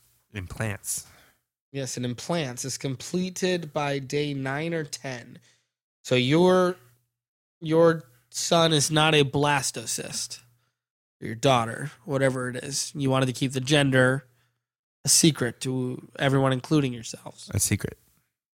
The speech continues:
Speaker 2: You're not a blastocyst. Blastocyst. The next stage of development is the embryo, which develops in the amniotic sac.
Speaker 1: Hmm? Yes.
Speaker 2: It literally sounds like you're learning anatomy of, like, an alien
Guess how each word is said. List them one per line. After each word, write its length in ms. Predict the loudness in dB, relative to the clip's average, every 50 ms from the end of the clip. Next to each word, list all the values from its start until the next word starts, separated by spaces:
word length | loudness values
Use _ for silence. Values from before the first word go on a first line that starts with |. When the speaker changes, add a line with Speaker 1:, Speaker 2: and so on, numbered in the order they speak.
| _ _ _ _ -8
Speaker 2:
You're 80 | -4
not 140 | 0 0 2
a 40 | 2
blastocyst. 840 | 0 2 2 2 2 2 0 -2 -6 -8 -8 -8 -6 -6 -6 -8 -8 -12 _ _ _ _ _ _ _ _ _ _ _ _ _ _ -20 -20 -8
Blastocyst. 1000 | -4 -2 -2 0 0 0 0 0 0 2 4 4 4 4 2 -2 -8 -14 -16 -20 -20 _ _ _ _ _ _ _ -10 -10 -8 -8 -8 -10 -10 -12 -16 -18 -18 -18 -14 -8
The 60 | -2
next 200 | 0 0 2 2
stage 120 | 4 4 4
of 60 | 4
development 320 | 4 2 2 2 2 0
is 140 | -2 -4 -4
the 120 | -6 -8 -4 -2
embryo, 600 | 0 0 0 0 0 -2 0 0 0 0 0 -2
which 380 | -4 -6 -8 -8 -8 -8 -6 -4
develops 440 | -4 -2 -2 -2 -4 -8 -10 -8 -8
in 120 | -6 -6
the 240 | -6 -8 -8 -8 -8
amniotic 500 | -6 -6 -4 -4 -4 -4 -6 -8 -8 -6
sac. 520 | -6 -4 -4 -6 -6 -8 -12 _ -20 -20 -20 _ _ _ _ _ _ _ _ _ _ _ _ _ _ _
Speaker 1:
Hmm? 120 | -12 -12 -12 -12 _ -8
Yes. 240 | -2 2 2 2 4
Speaker 2:
It 40 | 2
literally 420 | 2 2 4 4 4 4 4 4
sounds 380 | 4 4 4 4 4 4 4 2
like 180 | 0 0 0
you're 320 | 0 0 0 0 -2 -6 -8 -12
learning 480 | -8 -4 -2 -2 0 -2 -2 -4 -6 -10 _ _
anatomy 680 | -6 -2 0 2 2 2 2 0 0 -2 -4 -4 -6 -8
of, 160 | -10 -10 -8 -8
like, 160 | -8 -8 -8
an 100 | -10 -10
alien 480 | -12 -12 -14 -14 -14 -14 -16 -16 -18